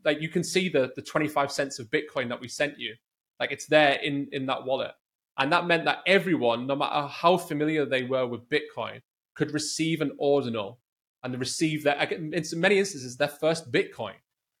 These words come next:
And, y-, you know, we still have people come into the Discord who bought the eth N F T and they don't have a Bitcoin wallet. They've never used Bitcoin. Um, and we can say to them, "No, you, you do. You have Bitcoin. Like, it's there. It's in your wallet.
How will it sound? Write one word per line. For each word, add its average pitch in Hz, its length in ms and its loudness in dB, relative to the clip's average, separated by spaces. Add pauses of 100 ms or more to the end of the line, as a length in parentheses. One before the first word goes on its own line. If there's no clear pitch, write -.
(140)
And, 143 260 4 (540)
y-, 151 160 -14
you 147 100 -2
know, 147 120 6
we 147 120 2
still 196 280 2
have 175 200 0
people 170 240 0
come 147 180 -4
into 147 220 -2
the 135 80 -8
Discord 127 460 -4
who 123 100 -6
bought 139 320 2
the 139 160 -4
eth 135 140 -6
N 131 100 -2
F 120 100 -8
T 117 340 -4 (520)
and 139 140 2
they 151 100 4
don't 131 280 2
have 139 160 -2
a 120 40 -4
Bitcoin 123 340 -6
wallet. 117 280 -4 (260)
They've 143 220 2
never 165 180 6
used 156 300 -2
Bitcoin. 120 440 -4 (600)
Um, 123 460 2
and 135 180 0
we 180 100 4
can 180 140 -2
say 202 180 4
to 202 60 -2
them, 175 140 0
"No, 202 120 4
you, 156 260 -4
you 139 320 -8
do. 277 160 -2
You 139 160 -2
have 208 140 2
Bitcoin. 151 580 0
Like, 147 140 -2
it's - 120 -12
there. 180 160 4
It's - 120 -2
in 165 60 -4
your 156 100 2
wallet. 160 280 4